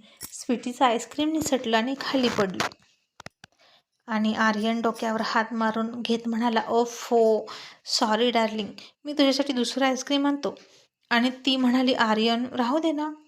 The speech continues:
आपण दोघं एकच आईस्क्रीम शेअर करून खाऊया का?" आर्यन हळूच तिच्या डोळ्यात डोळे घालून म्हणाला, "I have no problem, but तुला चालेल ना?" आणि तीही लाजून म्हणाली,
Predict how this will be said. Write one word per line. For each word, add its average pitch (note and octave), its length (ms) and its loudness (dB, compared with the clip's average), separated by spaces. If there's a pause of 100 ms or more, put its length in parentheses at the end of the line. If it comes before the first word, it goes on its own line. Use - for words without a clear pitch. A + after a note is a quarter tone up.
(160)
आपण A3 320 -2
दोघं A3+ 220 0
एकच G#3+ 420 -4
आईस्क्रीम A#3 420 -6
शेअर A3 300 -2
करून A3 380 -2
खाऊया A3+ 340 0
का?" C4 180 0 (880)
आर्यन B3 380 2
हळूच B3+ 380 0
तिच्या B3 220 -2
डोळ्यात A3+ 320 2
डोळे A3+ 360 0
घालून A#3 340 -2
म्हणाला, B3 380 2 (460)
"I G#3+ 200 2 (120)
have C#4+ 180 -2
no E4+ 100 2 (140)
problem, G#3 300 0 (360)
but A#3+ 80 4 (160)
तुला A3+ 220 -2
चालेल A3+ 400 2
ना?" D4+ 180 0 (640)
आणि A#3 260 -2
तीही B3 260 -2
लाजून G#3+ 340 0
म्हणाली, B3+ 380 -2